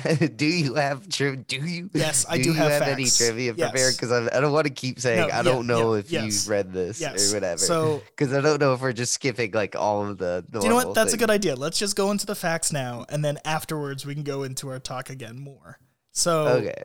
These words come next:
Speaker 2: as we said, this movie, uh, the budget for this movie was a hundred and fourteen thousand, which equivalent to twenty twenty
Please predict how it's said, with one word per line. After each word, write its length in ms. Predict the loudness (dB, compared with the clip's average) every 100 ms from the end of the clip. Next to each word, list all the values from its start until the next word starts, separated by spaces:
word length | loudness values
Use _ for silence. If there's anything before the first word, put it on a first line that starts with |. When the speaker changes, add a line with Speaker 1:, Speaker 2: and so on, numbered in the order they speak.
| 0
Speaker 2:
as 240 | 2 2
we 120 | 0
said, 340 | 0 0 -2 -2
this 180 | -2 0
movie, 460 | -2 -2 -2 -4 -6
uh, 320 | -8 -8 -10 -10
the 80 | -6
budget 380 | -2 -2 -2 -6
for 80 |
this 180 | -4 -2
movie 240 | -2 -4 -4
was 140 | -4
a 60 | -4
hundred 340 | -4 -4 -4
and 100 | -6
fourteen 460 | -6 -6 -6 -6 -8
thousand, 460 | -10 -8 -8 -8
which 320 | -10 -4 -4 -6
equivalent 460 | -8 -8 -6 -6
to 80 | -8
twenty 260 | -10 -12 -10
twenty 460 | -6 -4 -4 -6